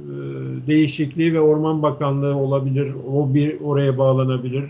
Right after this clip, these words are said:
Daha önce çevreyle birlikteydi. Yani Tarım Bakanlığı'yla birlikte olunca, e, tarımın da bundan olumsuz etkilendiğini söyleyebilirim.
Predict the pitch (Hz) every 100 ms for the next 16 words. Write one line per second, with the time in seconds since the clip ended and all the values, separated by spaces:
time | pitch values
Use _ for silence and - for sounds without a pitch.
0 | - _ _ _ 139 160 180 180 135 160
1 | 165 175 180 175 156 151 139 131 135 135
2 | 175 190 202 190 - _ _ _ _ 139
3 | 214 240 220 185 190 190 185 180 156 180
4 | 180 143 - 196 214 233 196 220 - -
5 | 139 147 151 143 131 147 170 185 214 190
6 | - - _ _ _ 185 190 170 175 196
7 | 196 165 175 165 185 180 160 - 151 143
8 | 151 175 196 170 165 160 156 139 117